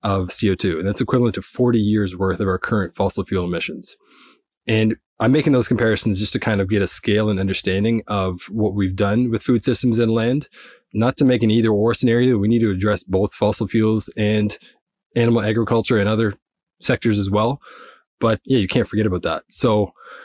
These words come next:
talking about overall land use now, we've now really changed our earth completely. About half of all habitable land is used for agricultural specifically. And of that land, it's not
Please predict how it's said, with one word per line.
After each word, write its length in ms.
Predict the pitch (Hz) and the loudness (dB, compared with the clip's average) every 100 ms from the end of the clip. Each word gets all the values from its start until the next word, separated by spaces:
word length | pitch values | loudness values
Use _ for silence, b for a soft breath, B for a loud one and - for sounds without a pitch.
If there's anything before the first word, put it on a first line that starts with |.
| B B | B B
talking 240 | - 165 202 | -2 2 2
about 140 | - | 2
overall 420 | 127 120 127 117 101 | 2 2 2 2 2
land 280 | 107 110 | 2 2
use 200 | 104 95 | 0 0
now, 440 | 101 107 87 87 - b b b b b - | -2 -2 -2 -4 -8 b b b b b -2
we've 260 | 113 120 | 2 4
now 540 | 120 131 135 131 120 - _ _ _ - | 4 2 2 2 0 -2 _ _ _ -4
really 600 | 117 127 131 123 107 - _ _ - 262 _ _ - | 0 2 4 4 2 -4 _ _ -20 -20 _ _ -2
changed 400 | 147 131 117 110 | 2 4 2 0
our 120 | 107 | 0
earth 280 | 113 107 - | -2 -2 -2
completely. 560 | 107 110 104 87 82 - - _ - | -2 0 0 0 -6 -8 -20 _ -6
About 240 | 110 113 - _ - | 0 0 -2 _ -8
half 420 | - 131 131 127 | -4 0 0 -2
of 200 | - 104 - | -4 -4 -2
all 400 | 113 117 117 - | 0 2 0 -2
habitable 600 | - - 104 113 107 101 | -6 -2 -2 0 0 0
land 400 | 92 98 131 156 - | 0 0 0 -2 -2
is 200 | 95 95 | -2 0
used 220 | 101 - | 0 0
for 160 | 104 - | -4 -4
agricultural 640 | 98 107 98 104 - 101 | -2 -2 0 -2 -2 -4
specifically. 720 | - - 90 107 135 - 147 160 b b b _ _ _ _ _ _ - - _ | -4 -6 -2 0 0 2 0 0 b b b _ _ _ _ _ _ -18 -18 _
And 420 | 131 120 120 113 - - | 0 2 2 2 -2 -2
of 200 | 139 135 | 0 2
that 200 | 123 107 | 2 0
land, 320 | 101 101 113 | 0 0 0
it's 140 | 107 139 | 0 0
not 200 | 127 | 0